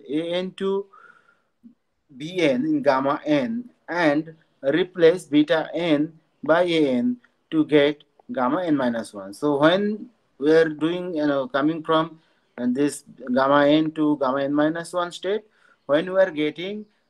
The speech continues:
in this gamma N, you have some beta N, you find it. And this beta N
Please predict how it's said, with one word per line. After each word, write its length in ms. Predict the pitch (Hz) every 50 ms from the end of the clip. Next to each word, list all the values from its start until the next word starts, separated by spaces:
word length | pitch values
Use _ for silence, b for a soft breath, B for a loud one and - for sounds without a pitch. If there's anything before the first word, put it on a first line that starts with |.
| _ _ _ - 104 - -
in 160 | - 151 160 156
this 260 | 175 180 180 180 156
gamma 400 | 151 143 143 139 139 147 151 147 - 135
N, 460 | 151 170 165 151 147 147 147 - -
you 140 | - 143 151
have 380 | 151 139 127 139 156 165 160 -
some 380 | - 160 156 156 175 202 214 - _ _ - - - _ _ _ _ _ - 127 123
beta 400 | 131 143 143 127 147 147 147 - -
N, 280 | 151 139 127 110 110
you 100 | 123 131
find 340 | 127 - 139 143 156 156 156
it. 240 | 135 117 - _ - _ _ _ _ _ _ _ -
And 360 | 120 120 123 131 139 143 135
this 180 | 156 185 196 160
beta 380 | 151 156 156 156 160 185 185 185
N 400 | 196 208 190 156 147 151 156 156